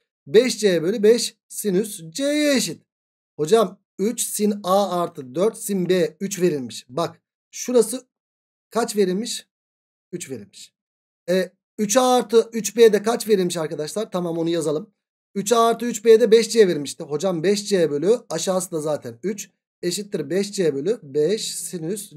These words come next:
C. Bak beş C'ler nanay. O zaman beş sinüs C neye eşit oldu arkadaşım? Üçe eşitse sinüs C de buradan üç bölü beşe eşit olur. İşte bu tür sorularda bu cambazlığı yaptığın zaman sonuca çok rahat bir şekilde ulaşıyorsun.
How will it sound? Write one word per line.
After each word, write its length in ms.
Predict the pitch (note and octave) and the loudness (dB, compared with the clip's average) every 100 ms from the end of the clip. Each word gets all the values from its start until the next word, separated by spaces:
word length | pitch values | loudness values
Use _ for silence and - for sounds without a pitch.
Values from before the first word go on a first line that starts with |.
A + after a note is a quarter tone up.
| C3 | -12
C. 380 | F3+ B3 A#2+ - _ _ - | -2 0 -2 -8 _ _ -6
Bak 280 | D#3 G#3+ F3 | -4 -2 2
beş 220 | G#3+ G#3 | 2 2
C'ler 300 | F3+ F#3+ A#3 | 0 0 0
nanay. 260 | A3+ F3 D3+ | 0 -2 -2
O 120 | F3+ | -2
zaman 280 | F#3+ F3 D3 | 0 0 0
beş 180 | G3+ G#3 | 0 0
sinüs 340 | A3 G#3+ G#3 | -2 -4 -4
C 220 | F#3 E3+ | -2 -2
neye 160 | D3+ F3 | 0 -2
eşit 200 | G#3 A#3+ | -2 -2
oldu 200 | B3 A#3+ | -2 -2
arkadaşım? 500 | A3+ A#3 A3+ A#3 A3+ _ _ _ _ _ _ _ _ _ _ _ _ _ _ | -2 -2 -2 -4 -10 _ _ _ _ _ _ _ _ _ _ _ _ _ _
Üçe 340 | F3 F3 D#3 - | -8 -6 -6 -6
eşitse 560 | C#3 - F#3+ A3+ A#3 A#3 | -10 -8 -4 -2 -2 -4
sinüs 520 | - - A#3+ A3+ - | -14 -8 -4 -4 -6
C 300 | D#3 G3+ A3 | 0 4 6
de 200 | D#3+ C3+ | 4 0
buradan 440 | G#3 E3 F3 A3+ _ | 2 2 0 -6 _
üç 220 | F#3 - | -12 -12
bölü 160 | C#3 A#2 | -12 -12
beşe 300 | C3 - G#2 | -12 -14 -16
eşit 300 | D3+ - G#3 G#3 | -16 -14 -16 -16
olur. 180 | B2+ A2+ - | -18 -16 -10
İşte 340 | - - C3+ _ _ - | -6 -6 -8 _ _ 2
bu 180 | E4 F4+ | 4 6
tür 120 | C#4 | 4
sorularda 640 | A#3+ A#3 G#3 E3+ C#3 A#2+ | 6 6 6 4 0 -6
bu 200 | D#3 C4+ | -2 2
cambazlığı 540 | E4 A3+ G3 E3+ D3+ C#3+ | 4 4 2 0 0 2
yaptığın 420 | G3 B3 - F#3+ | 2 2 0 0
zaman 420 | F3+ A3+ C4 B3 _ | 4 4 4 0 _
sonuca 380 | - B3 G#3+ F3 | -6 0 2 2
çok 220 | E3+ A3 | 2 0
rahat 200 | F#3 D3+ | 0 -2
bir 60 | - | -4
şekilde 260 | D3+ C#3+ G3 | -12 -6 -6
ulaşıyorsun. 500 | C3+ B2 A#2 - | -4 -10 -16 -20